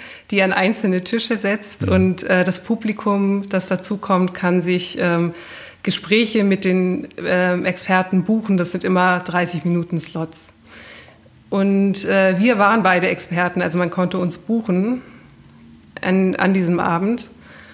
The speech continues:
Speaker 1: Und wie war nochmal das Thema?
Speaker 2: Ja, K I.
Speaker 1: K I als, aber es, wie war der Titel der Veranstaltung? Capture?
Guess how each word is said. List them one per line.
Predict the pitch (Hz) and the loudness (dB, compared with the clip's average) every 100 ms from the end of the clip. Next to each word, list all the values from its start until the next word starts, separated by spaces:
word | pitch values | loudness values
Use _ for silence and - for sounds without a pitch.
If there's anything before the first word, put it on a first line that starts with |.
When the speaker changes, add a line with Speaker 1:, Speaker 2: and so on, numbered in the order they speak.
| - - - - | -20 -20 -16 -2
Speaker 1:
Und | 196 202 196 190 180 | 2 2 0 -2 0
wie | 214 | 2
war | 247 | 4
nochmal | 247 233 226 | 2 2 -2
das | 214 - - - _ | -2 -8 -14 -20 _
Thema? | - 208 226 269 302 294 285 - - - - | -6 -2 0 0 0 -2 -8 -18 -20 -20 -10
Speaker 2:
Ja, | 110 | -8
K | - | -6
I. | 120 127 101 92 - - - | -6 -2 -2 -2 -10 -20 -18
Speaker 1:
K | - 190 | -2 0
I | 202 220 269 | 2 4 4
als, | 196 196 - | 2 -2 0
aber | 196 | 2
es, | 190 190 - | 2 0 -4
wie | 190 | 0
war | 190 185 | 2 2
der | 185 | 0
Titel | - 226 240 | -2 -2 -2
der | 220 | -2
Veranstaltung? | 214 202 - 202 | -2 -4 -2 -2
Capture? | 190 214 214 - 214 202 | -2 -6 -6 0 2 2